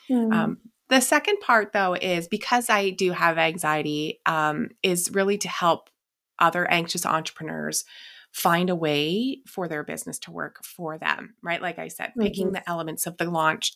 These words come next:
Speaker 2: that work for you and letting go of the rest, so that I find so many business owners get to the point where they're feeling way too anxious about things, that they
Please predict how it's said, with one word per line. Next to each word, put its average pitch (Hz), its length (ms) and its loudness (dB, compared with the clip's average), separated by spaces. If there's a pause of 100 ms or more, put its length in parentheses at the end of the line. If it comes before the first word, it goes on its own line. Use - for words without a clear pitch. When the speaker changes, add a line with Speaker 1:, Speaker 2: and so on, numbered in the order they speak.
(120)
Speaker 2:
that 160 240 0
work 175 240 -2
for - 100 -8
you 165 240 -2
and 160 100 -4
letting 160 280 -2
go 151 200 -4
of 151 140 -6
the 165 80 -8
rest, - 440 -4
so 190 120 -6
that 175 280 0 (440)
I 190 140 0
find 202 240 0
so 208 240 2
many 214 500 0 (460)
business 190 380 2
owners 170 340 2
get - 220 0
to - 100 -4
the 190 80 0
point 185 360 2
where 196 120 0
they're 165 160 0
feeling 170 580 -2
way 165 180 0
too 180 280 -2
anxious 180 520 0 (100)
about 226 320 2
things, 226 460 4
that 175 280 0
they 170 500 -2